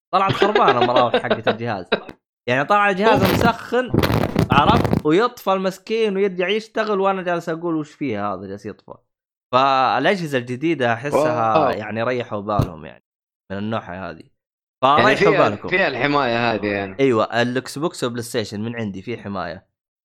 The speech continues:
Speaker 1: المفروض حتى السويتش، حتى البطاطس الظاهر فيه، لكن يعني
Speaker 2: البطاطس ما يسخن، ما يسخن من قوه الجهاز يعني عشان يسخن.
Speaker 1: يا رجال قول مين اللي يلعب
Speaker 2: إيه
Speaker 1: عليه.
Speaker 2: رجال؟
Speaker 1: لا، هو شوف ترى ال-، ال-، ال-، تراه هو،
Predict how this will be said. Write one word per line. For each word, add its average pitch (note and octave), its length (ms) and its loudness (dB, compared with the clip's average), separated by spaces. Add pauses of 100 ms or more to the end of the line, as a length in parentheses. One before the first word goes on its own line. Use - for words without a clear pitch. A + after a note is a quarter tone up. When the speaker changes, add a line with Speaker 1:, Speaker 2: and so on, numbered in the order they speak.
(140)
Speaker 1:
المفروض C#3 460 0
حتى - 280 -4
السويتش، - 640 -10 (140)
حتى C#3+ 220 -4
البطاطس A#2+ 500 0
الظاهر G#2+ 380 -2
فيه، F2+ 280 -16 (480)
لكن E3 720 0
يعني A#2 600 -2
Speaker 2:
البطاطس A4+ 680 0
ما F3 120 4
يسخن، A2+ 580 -2 (380)
ما C5 240 0
يسخن E3+ 840 0
من D#4+ 220 0
قوه D4 320 2
الجهاز E3 520 0
يعني D3 220 2
عشان A2+ 240 -2
يسخن. G#2+ 560 -8 (260)
Speaker 1:
يا B2 80 -4
رجال D3+ 280 -4
قول D3 180 -2
مين D3 200 -4
اللي C#3+ 160 -2
يلعب C#3 140 0
Speaker 2:
إيه B3 180 2
Speaker 1:
عليه. G#2+ 40 -4
Speaker 2:
رجال؟ F#2+ 220 -2 (180)
Speaker 1:
لا، C#3+ 160 4
هو D#3 200 4
شوف C#3+ 200 -4
ترى B2+ 200 -4
ال-، B2 180 -8
ال-، A2+ 220 -4
ال-، G#2 240 -10
تراه D3+ 320 2
هو، D3 540 -2